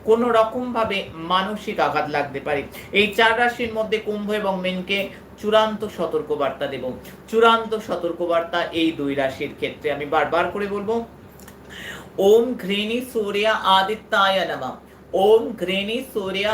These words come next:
আদিত্যায় নমঃ, এই মন্ত্র জপ করবে, এই মন্ত্র জপ করবে। এবং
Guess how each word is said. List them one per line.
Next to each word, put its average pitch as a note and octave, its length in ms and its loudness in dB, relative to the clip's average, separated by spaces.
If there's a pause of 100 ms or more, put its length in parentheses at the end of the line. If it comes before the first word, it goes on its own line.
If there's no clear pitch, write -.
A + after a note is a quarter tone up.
(120)
আদিত্যায় G3+ 640 2
নমঃ, F3+ 260 -4
এই G3 180 -4
মন্ত্র F#3+ 440 -2
জপ E3 260 0
করবে, C#3 280 0 (400)
এই A3 300 4
মন্ত্র G#3+ 400 0
জপ F#3+ 320 0
করবে। G3+ 240 -4
এবং A3+ 540 0